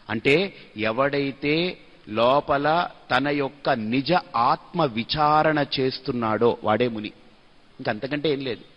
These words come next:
ముని అంటే బయటికి గడ్డం బాగా పెరిగి, లేకపోతే మీసం వచ్చిందనుకోండి, వాడు ముని అనడానికి లేదు. ఎందుకని? మననశీలవాన్ మునిహి. బాగా ఆలోచించండి.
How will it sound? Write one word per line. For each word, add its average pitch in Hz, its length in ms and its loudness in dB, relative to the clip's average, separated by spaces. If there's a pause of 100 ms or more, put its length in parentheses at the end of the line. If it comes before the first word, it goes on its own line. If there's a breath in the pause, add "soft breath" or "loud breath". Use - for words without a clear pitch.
(300 soft breath)
ముని 165 200 4
అంటే 165 180 2
బయటికి 147 400 0
గడ్డం 147 320 0
బాగా 139 320 -2
పెరిగి, 147 480 -4 (300 loud breath)
లేకపోతే 135 280 -4
మీసం 143 340 -4
వచ్చిందనుకోండి, 135 640 -6
వాడు 123 240 2
ముని 123 280 -2
అనడానికి 139 420 -2
లేదు. 113 160 -2
ఎందుకని? 127 460 -2 (380 loud breath)
మననశీలవాన్ 139 1400 2
మునిహి. 113 800 -6 (800)
బాగా 120 280 0
ఆలోచించండి. - 560 -6